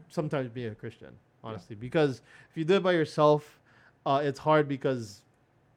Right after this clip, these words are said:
Speaker 1: you know, you're gonna just share the faith with yourself. But when you share it with others, there's something about that that really,
Speaker 2: Yep.
Speaker 1: you know, they, you know, it says in the Bible, you know, iron sharpens iron.
Speaker 2: Yep.
Speaker 1: But honestly, it's, it's really, that's really true,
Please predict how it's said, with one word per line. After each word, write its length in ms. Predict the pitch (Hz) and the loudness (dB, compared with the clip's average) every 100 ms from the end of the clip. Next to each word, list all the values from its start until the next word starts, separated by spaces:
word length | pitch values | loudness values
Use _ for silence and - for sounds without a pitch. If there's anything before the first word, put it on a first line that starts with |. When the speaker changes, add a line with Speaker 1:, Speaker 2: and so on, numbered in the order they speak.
| _ _ | _ _
Speaker 1:
you 140 | 170 131 | -8 -4
know, 260 | 117 123 131 | -4 -6 -6
you're 220 | 135 139 | -4 -4
gonna 120 | 127 | -4
just 160 | 127 - | -8 -6
share 200 | 143 131 | -4 -4
the 80 | |
faith 240 | 117 139 127 | -4 -6 -6
with 140 | 127 | -8
yourself. 380 | 117 117 135 151 - | -8 -6 -4 -6 -6
But 200 | 123 120 | -8 -6
when 140 | 123 | -8
you 80 | 120 | -10
share 180 | - 135 | -6 -6
it 40 | |
with 180 | 131 123 | -6 -6
others, 400 | 123 127 123 120 _ - - _ _ | -6 -4 -6 -8 _ -20 -20 _ _
there's 180 | 135 127 | -8 -4
something 300 | 160 160 156 | -4 -2 -2
about 380 | 127 120 120 117 | -2 -2 -4 -4
that 240 | 120 107 107 | -6 -8 -8
that 160 | 104 | -10
really, 680 | 110 123 123 120 117 110 104 _ _ _ - | -8 -6 -6 -6 -6 -8 -14 _ _ _ -18
Speaker 2:
Yep. 180 | 117 - _ | -16 -16 _
Speaker 1:
you 80 | 165 | 2
know, 140 | 175 | 4
they, 180 | 170 170 | 4 2
you 440 | 170 - 220 220 | 0 -6 -14 -8
know, 140 | 208 165 | 0 0
it 100 | 151 | 0
says 160 | 160 | -2
in 80 | 147 | -4
the 80 | 143 | -4
Bible, 520 | 127 127 127 131 127 | -2 -2 -2 -4 -4
you 100 | 127 | -6
know, 200 | 123 113 - _ _ - | -8 -10 -12 _ _ -8
iron 220 | 143 143 | -6 -4
sharpens 380 | 156 139 139 135 | -2 -2 -2 0
iron. 380 | 135 139 135 | 0 0 -2
Speaker 2:
Yep. 60 | 135 | -4
Speaker 1:
But 240 | 135 131 - | -4 -4 -4
honestly, 600 | 170 208 202 220 202 180 | -2 -2 -4 -2 0 0
it's, 400 | 160 156 - - - | 0 0 -4 -14 -4
it's 300 | 160 147 143 | -4 -4 -8
really, 840 | 139 175 185 180 165 147 - 98 | 0 2 4 4 4 2 -6 -12
that's 240 | 151 147 147 | -4 -4 -2
really 240 | 156 160 | -2 -2
true, 400 | 151 165 156 107 | -2 -4 -4 -4